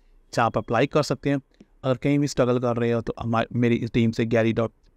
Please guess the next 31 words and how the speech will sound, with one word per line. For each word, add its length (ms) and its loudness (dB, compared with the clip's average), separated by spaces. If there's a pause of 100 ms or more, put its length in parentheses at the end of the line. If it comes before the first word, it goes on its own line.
(180)
सी 220 2
वी 140 2
से 240 -4
आप, 140 -2 (140)
सीवी 180 4
डॉट 140 0
गैरी 200 2
के 140 -4
पास 160 -4 (100)
आकर 260 -2 (480)
आप 120 -2
अपने 140 0
डाउट्स 260 -2
क्लियर 200 -2
कर 180 -2
सकते 320 -6
हैं। 180 -4 (840)
अब 60 6
चलो 280 2
और 140 6
भी 80 -4
जॉब 160 4
डिस्कस 260 -2
करते 280 0
हैं, 60 0
वो 100 2
है 80 2
जॉब्स 320 0
डॉट 180 -4
एल 160 0
यू। 160 -2